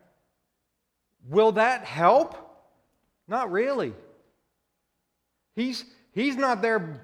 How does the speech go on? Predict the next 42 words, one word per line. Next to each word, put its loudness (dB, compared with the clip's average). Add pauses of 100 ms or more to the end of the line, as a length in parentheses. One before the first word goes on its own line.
bearing 2
your 2
burdens. 0
He's -6
chiming -2
in -4
with -10
you. -16 (3000)
But -8
you -2
go 4 (160)
to -6
the 2
one 0
that 0
can -6
do -2
something -4
about 0
it. -12 (1120)
So, 2 (220)
in -4
this -4 (380)
example, -4 (260)
if -4
I 4
made 2
a 2
decision -4
that 0
had 0
an -2
impact -2
on -2
you -2
and -2
you 0
don't 0
like, -4
come -6
to -8
me. -8